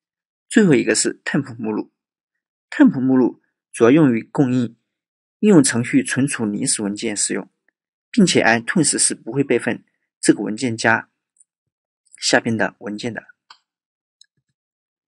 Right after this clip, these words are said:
接下来我，我给大家演示一下我们在项目当中如何获取一些相关的目录。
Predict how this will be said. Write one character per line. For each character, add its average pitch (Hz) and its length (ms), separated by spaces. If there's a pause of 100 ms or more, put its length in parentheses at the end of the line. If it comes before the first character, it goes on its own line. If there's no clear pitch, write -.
(200)
接 202 160
下 196 140
来 117 100
我， 104 380 (420)
我 110 100
给 107 100
大 120 100
家 113 140
演 110 220
示 - 200
一 107 40
下 104 300 (240)
我 107 100
们 113 80
在 127 140
项 147 240
目 117 80
当 113 200
中 117 280 (600)
如 117 200
何 117 160
获 120 220
取 - 400 (280)
一 123 80
些 110 240
相 143 240
关 147 100
的 107 80
目 107 180
录。 110 220